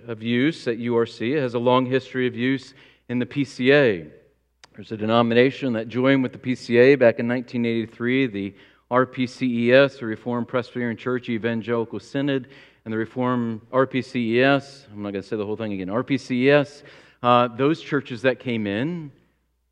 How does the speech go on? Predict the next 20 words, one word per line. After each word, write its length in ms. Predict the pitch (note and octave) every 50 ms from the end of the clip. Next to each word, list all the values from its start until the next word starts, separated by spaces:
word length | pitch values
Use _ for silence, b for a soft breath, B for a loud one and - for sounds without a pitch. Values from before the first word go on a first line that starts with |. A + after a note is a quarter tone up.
| _
they 140 | - C3 C3
had 220 | C3 C3+ D3 D3
deaconesses. 800 | C3 F3 G3+ F#3 - D#3 B2 A2 - - - F2 D#2+ - - _ _ _ _ _ _ _ _ _ _ _ _ _ _ _ _ _ _ _ _ _ _ _ _ _ _ _ _ _ _ _ _ _ _ -
And 80 | D3
so 460 | C#3 - D3+ C3+ C#3 C#3+ D3 C#3+ B2+ b b b b b b b -
almost 260 | C#3+ C#3+ D3+ D3 - F3
all 380 | D#3 D#3+ F3+ A3 G#3+ F#3+ D3+
of 120 | B2 F#2+ F#2
those 200 | A2 G#2 G2 -
churches 320 | - A#2+ G#2+ - - G#2
that 160 | G#2+ A#2+ A#2
came 240 | - A#2+ G#2+ G#2 G2+
in 220 | G#2 A#2+ D3 E3
still 280 | D3 - - D3 C3 B2+
have 280 | B2 C3 B2 A#2+ A#2 A2
deaconesses 840 | C#3 E3 F#3 F3 - B2 G#2+ G#2 G2 - - G#2+ G#2 G#2+ - - _
today, 420 | - C#3 B2 C#3+ E3 C#3+ A2+ G2+ G2+
but 260 | G2 G2+ A#2 D3 C3
not 440 | D#3+ D#3 D#3 E3 F#3+ A#3 A#3 - -
ordained. 960 | G3 F#3+ F#3 D3+ C3+ E3+ F3+ G3 G3+ F#3 D3+ A2 F#2 D#2+ D#2 D2+ - -